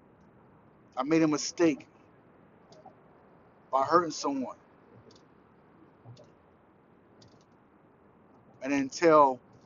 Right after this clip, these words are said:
they had the power to say, "I can take this from you," 'cause I give them that power to do so. Just by the fact I say, "You know what?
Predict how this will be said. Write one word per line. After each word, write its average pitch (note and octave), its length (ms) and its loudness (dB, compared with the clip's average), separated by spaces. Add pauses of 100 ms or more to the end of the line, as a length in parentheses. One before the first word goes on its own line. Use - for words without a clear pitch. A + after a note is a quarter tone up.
(160)
they D3 140 -4
had E3 320 2
the D3 80 -8
power D3 320 0
to C3+ 80 -2
say, C3+ 420 -4 (840)
"I C3 80 -6
can A#3+ 220 -14
take D3 260 -6
this C3+ 140 -16
from D#3 300 2
you," G#2+ 140 -12 (1080)
'cause C#3+ 120 -8
I C3 100 2
give C#3+ 180 -2
them C#3 140 -6
that B2 200 -6
power C3+ 360 2
to - 60 -12
do C#3 180 -6
so. - 300 -14 (1300)
Just F3 160 -2
by F3+ 100 2
the D#3+ 100 2
fact D#3+ 180 -2
I D#3 80 6
say, D3+ 200 -8
"You D3 100 -4
know D#3 160 2
what? D#3+ 240 2